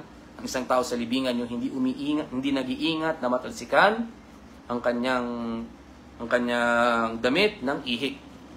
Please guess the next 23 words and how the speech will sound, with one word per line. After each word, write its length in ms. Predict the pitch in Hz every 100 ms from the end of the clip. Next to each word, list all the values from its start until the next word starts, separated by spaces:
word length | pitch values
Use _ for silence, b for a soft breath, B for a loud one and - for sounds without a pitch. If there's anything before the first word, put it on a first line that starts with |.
| - - - - - -
Kumbaga, 240 | 117 123
bara-bara 480 | 135 139 131 131 127
lamang. 320 | 123 117 113 101 - - - - - 123
Yung 80 | 143
pangalawa, 640 | 160 233 220 214 226 - - - -
yung 160 | 143 143
taong 240 | 143 147 131
chismoso, 560 | 123 123 123 117 117 - -
chismosa. 560 | 131 - 120 113 117 95 - - - -
Yung 160 | 131 151
harap-harapan, 640 | 151 147 135 131 135 165
ito, 320 | 349 330 302 - - 190
ganito, 240 | 170 170 190
ganyan, 400 | 196 214 208 175
si 120 | -
brother, 320 | 180 180 196 170
ganito, 240 | 175 175
ganyan, 240 | 185 190
si 80 | 175
sister, 320 | 175 170 180
ganito, 160 | 170 165
ganyan, 240 | 175 151
chismis. 480 | 214 208 180 - -